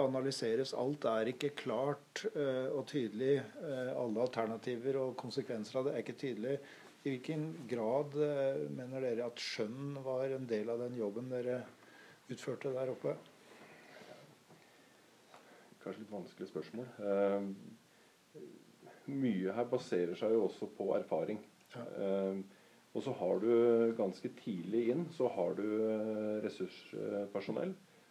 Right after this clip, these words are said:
Speaker 2: som kan si noe om hvor vi på må-, hva er, hva er risikoene her?
Speaker 1: Mm.
Speaker 2: Eh, og da må vi på en måte stole litt på det.
Speaker 1: Mm.
Speaker 2: Eh, for vi har ikke noe fagkunnskap som det N V E har, for eksempel, og geologene som kommer dit.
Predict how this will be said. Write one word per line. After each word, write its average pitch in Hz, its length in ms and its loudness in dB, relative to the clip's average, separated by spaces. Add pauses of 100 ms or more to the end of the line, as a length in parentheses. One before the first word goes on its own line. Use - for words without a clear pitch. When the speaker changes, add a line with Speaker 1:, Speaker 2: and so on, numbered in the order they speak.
Speaker 2:
som 113 160 2
kan 123 120 2
si 104 340 -2
noe 98 360 2 (120)
om 104 200 -2 (560)
hvor 95 160 0
vi 98 220 2
på 104 180 -4
må-, 101 160 0
hva 101 180 4 (200)
er, 110 100 2
hva 98 240 4
er 95 60 2
risikoene 95 540 -4
her? 120 140 0 (180)
Speaker 1:
Mm. 127 220 -6 (440)
Speaker 2:
Eh, 107 200 4
og 110 140 4
da 98 120 6
må 104 160 4
vi 113 80 4
på 120 60 -4
en 110 100 2
måte - 160 -4
stole 95 320 -4
litt 95 140 0
på - 140 -2
det. 95 140 4 (240)
Speaker 1:
Mm. 127 120 -2
Speaker 2:
Eh, 98 560 -4 (100)
for 113 80 -4
vi 110 160 2
har 127 180 6
ikke 101 140 0
noe 110 180 0
fagkunnskap - 760 -2
som 101 160 -4
det 95 140 6
N 87 160 0
V 95 80 0
E 87 200 -2
har, 90 220 -4
for 98 100 -2
eksempel, 98 300 -4
og 95 60 0
geologene 92 480 2
som 95 140 -8
kommer 92 200 -4
dit. 131 180 -4